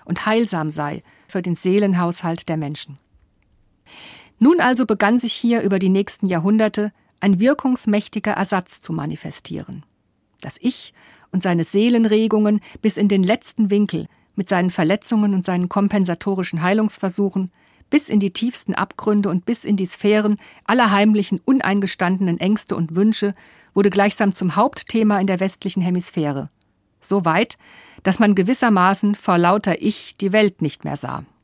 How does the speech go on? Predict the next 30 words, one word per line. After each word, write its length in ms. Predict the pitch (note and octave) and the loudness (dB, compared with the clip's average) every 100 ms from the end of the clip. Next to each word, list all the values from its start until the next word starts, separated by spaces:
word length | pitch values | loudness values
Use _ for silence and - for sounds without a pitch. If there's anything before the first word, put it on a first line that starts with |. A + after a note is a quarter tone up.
| _ _ _ _ _ _ _ _ _ _ - - - - - | _ _ _ _ _ _ _ _ _ _ -20 -18 -18 -12 0
Auch 280 | A3 C#4+ | 2 2
hat 120 | B3 A#3 | 0 2
die 80 | |
moderne 460 | G#3+ G3+ G3 G#3 G#3+ | 4 4 4 4 2
Psychologie, 840 | - G#3 G3 F3+ E3 F3+ A3 C#4+ - _ _ G3 | 0 -2 0 0 0 -2 0 -2 -4 _ _ -4
die 60 | |
sich 200 | F#3 - | -2 -4
aus 140 | E3 - | -4 -2
dieser 340 | A3 A3 F#3 | 0 0 2
Wegbereitung 680 | G3 A#3+ - F#3+ F#3 F#3 F3+ | 2 0 -4 0 0 0 -4
entwickelte, 640 | D#3+ E3 G3+ A3+ G#3 G3+ - _ _ | -4 -4 -2 -2 -2 -6 -10 _ _
ja 100 | F#3 | 2
mittlerweile 520 | G3+ G#3+ F#3+ F3+ E3+ - | 2 2 0 2 0 2
Einzug 380 | G#3+ - G#3+ | 0 0 -4
gehalten 360 | F#3+ F#3+ F#3 F#3 | -2 0 0 0
in 100 | F3+ | 0
nahezu 420 | F3+ F3 - - | 0 -2 -4 -4
alle 240 | - A3 G3 | 0 2 2
Gesellschaftsbereiche. 1000 | F#3 F3 - D#3 - - - - - D3+ _ _ _ _ | 0 -2 -4 -8 -10 -12 -10 -12 -16 -18 _ _ _ _
Von 180 | E3+ E3+ | -4 -2
der 100 | E3 | -2
Kriminalistik, 920 | - F3+ E3+ D#3+ G3+ - G3+ F#3+ - _ _ | 0 2 2 2 0 -2 -4 -4 -10 _ _
über 180 | - F3 | -2 0
den 140 | E3+ E3 | 0 -4
Sport, 540 | - F#3+ G3 G3+ - _ _ - | -2 2 2 0 -6 _ _ -6
über 180 | E3+ | -4
Schulen 440 | E3 - A#3+ A#3 A3 | -2 -2 0 0 0
und 140 | F3+ | -2
andere 340 | - G#3+ G3+ F#3 | 0 2 0 0
Bildungsinstitutionen, 1300 | G#3+ G#3+ G3+ - G3+ - G3 G3 - G3 F#3+ F#3 | 2 2 0 -2 -4 -4 -6 -6 -2 0 2 0